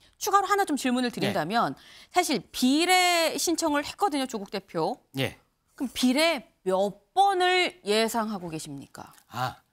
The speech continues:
Speaker 2: 저희는 다 이미 공개를 했는데요.
Speaker 1: 네.
Speaker 2: 비례대표 신청을 받았더니 백한 분이
Speaker 1: 네.
Speaker 2: 신청을 해주셨고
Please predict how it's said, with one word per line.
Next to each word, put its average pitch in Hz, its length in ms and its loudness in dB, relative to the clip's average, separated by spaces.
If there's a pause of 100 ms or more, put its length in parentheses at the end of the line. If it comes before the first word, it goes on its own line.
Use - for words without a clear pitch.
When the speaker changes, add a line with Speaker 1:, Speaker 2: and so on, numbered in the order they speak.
(180)
Speaker 2:
저희는 151 320 -6
다 - 240 -6
이미 135 260 0
공개를 135 400 -4
했는데요. 139 520 -4
Speaker 1:
네. 180 500 -6
Speaker 2:
비례대표 147 800 4
신청을 147 920 -4
받았더니 127 600 -8 (480)
백한 170 500 -6
분이 151 380 0
Speaker 1:
네. 175 300 0
Speaker 2:
신청을 139 360 -4
해주셨고 107 640 -4